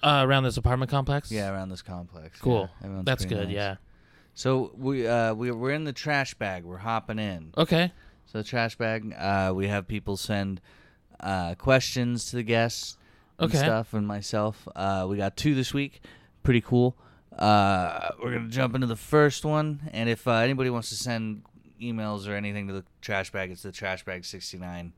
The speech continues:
Speaker 2: at gmail dot com.
Speaker 1: Nice.
Speaker 2: Yeah, I was just gonna do the trash bag, but someone had already taken
Speaker 1: Somebody already
Speaker 2: that,
Speaker 1: taken
Speaker 2: so
Speaker 1: it.
Speaker 2: I was like, "All right, I'll put the best
Speaker 1: <clears throat>
Speaker 2: number." So this is from Qu-, Chris Carter. You met Chris? Chris
Speaker 1: Oh, yeah.
Speaker 2: Carter, yeah.
Speaker 1: Yep.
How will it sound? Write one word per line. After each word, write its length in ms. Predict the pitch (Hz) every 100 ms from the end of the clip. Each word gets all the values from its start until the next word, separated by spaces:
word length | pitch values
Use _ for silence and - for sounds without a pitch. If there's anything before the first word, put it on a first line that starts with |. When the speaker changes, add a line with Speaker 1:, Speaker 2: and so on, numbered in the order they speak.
| _ _ -
Speaker 2:
at 120 | 92
gmail 400 | 87 92 90 85
dot 200 | 85 82
com. 360 | - 92 87 85 -
Speaker 1:
Nice. 560 | 131 123 104 - - - - -
Speaker 2:
Yeah, 200 | 107 98
I 20 |
was 120 | 107 104
just 220 | 151 -
gonna 120 | 151
do 100 | 147
the 100 | 135
trash 340 | 131 131 123
bag, 280 | - 90 85
but 300 | 90 90 90
someone 280 | - 107 104
had 80 | 101
already 200 | 98 95
taken 180 | 107 107
Speaker 1:
Somebody 220 | 135 135
already 200 | 131 135
Speaker 2:
that, 60 | 127
Speaker 1:
taken 240 | 151 135
Speaker 2:
so 40 |
Speaker 1:
it. 40 | 107
Speaker 2:
I 100 | 101
was 140 | 95
like, 140 | 101 95
"All 40 |
right, 300 | 98 95 101 95
I'll 180 | 92 98
put 260 | 90 110 -
the 40 |
best 300 | 92 95 90
Speaker 1:
<clears throat> 80 | 107
Speaker 2:
number." 220 | 101 92 87 58 50 - - - -
So 420 | 196 135 123 117
this 260 | 123 127
is 140 | 139 123
from 200 | - 127
Qu-, 200 | 135 120
Chris 260 | - 143 131
Carter. 380 | - 120 101 113
You 140 | 120
met 180 | 131 117
Chris? 480 | - 147 143 - -
Chris 500 | - - - - 123
Speaker 1:
Oh, 80 | 143
yeah. 120 | 131
Speaker 2:
Carter, 200 | 127 131
yeah. 220 | 123 123
Speaker 1:
Yep. 200 | 113 131